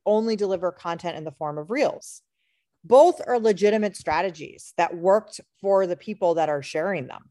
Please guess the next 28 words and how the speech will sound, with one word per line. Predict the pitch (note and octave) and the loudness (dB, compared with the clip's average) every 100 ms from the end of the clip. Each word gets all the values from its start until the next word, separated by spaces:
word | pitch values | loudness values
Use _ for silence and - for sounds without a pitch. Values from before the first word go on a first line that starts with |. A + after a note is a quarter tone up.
| _ _ _ _ _ _ _ _ _ _ _ _ E3 | _ _ _ _ _ _ _ _ _ _ _ _ -10
Okay. | D#3+ D#3 D3+ G#3+ A3+ _ _ _ - | -2 2 2 0 -4 _ _ _ -4
So | A#3 A3 G#3+ - _ | 4 4 4 -6 _
n-, | G#3 G#3 G#3 | -6 -4 0
there | A3 A#3+ | 6 6
is | A3 | 6
no | A3 B3+ D4 | 2 2 2
strategy | - G#3+ A3+ A#3 F#3+ F3+ | 0 -4 -4 -6 -6 -4
there | F#3 F3+ | 0 0
that | F3 D#3+ | 0 -2
is | D3+ | -6
right | D#3 F3 F3 | -4 -4 -4
or | D3 | -8
wrong. | C#3 F3 F3+ A#2 - A3 _ _ _ _ _ - | -4 0 0 -2 -6 -14 _ _ _ _ _ 2
There | F#3+ | 2
is | F3+ | 2
no | G#3 | 2
one | G3+ D#3+ F#3+ G#3 G3 | 2 2 0 0 0
way | F3+ G3 | 0 0
to | E3 | -2
build | C#3 E3+ E3+ E3 F3 | -2 0 0 -2 -8
your | E3 E3 D#3+ D#3 - | -10 -4 0 -2 -2
influence, | E3 F3 F3+ E3+ E3 - | -6 -4 -4 -4 -6 -10
your | D3 | -8
following, | - D#3 E3 E3 D#3+ | -4 0 0 -2 -4
your | D3+ | -10
sales | C#3+ D#3 D#3+ D#3 | -8 -2 -2 -2
on | C#3+ C#3 | -6 -8
Instagram. | A3 C#4+ - C#3+ D3 C#3 C3+ | -8 -8 -10 -8 -6 -6 -8